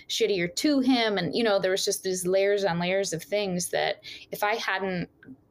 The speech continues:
if I hadn't had that <laughs> horrible reaction to our breakup, which was a shitty relationship, like, I didn't <laughs> do, I'm so glad I'm not in it anymore. And I don't think he's a bad person, but, uh,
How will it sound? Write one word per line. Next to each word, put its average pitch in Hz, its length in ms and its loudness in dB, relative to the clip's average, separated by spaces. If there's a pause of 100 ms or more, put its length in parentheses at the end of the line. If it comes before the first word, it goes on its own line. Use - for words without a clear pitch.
(200)
if - 160 -8
I 190 100 0
hadn't 196 240 -2
had 175 220 -4
that 160 100 0
<laughs> - 40 -6
horrible 226 680 2
reaction 190 640 0
to 196 140 -2
our 175 140 0
breakup, 196 560 0
which - 220 0
was 330 200 -2
a 339 40 -2
shitty 339 640 0
relationship, 294 840 2
like, 214 140 0
I 233 80 0
didn't 285 320 -2 (320)
<laughs> 269 340 -6
do, 277 280 0 (200)
I'm 349 160 -2
so 294 300 0
glad 302 240 0
I'm 254 140 0
not 226 160 -2
in 262 100 0
it 285 100 2
anymore. 185 340 2
And 170 100 0
I 202 40 2
don't 226 280 2
think 269 80 2
he's 254 160 2
a 220 40 0
bad 190 200 0
person, 175 440 -4 (380)
but, - 320 0
uh, 196 400 0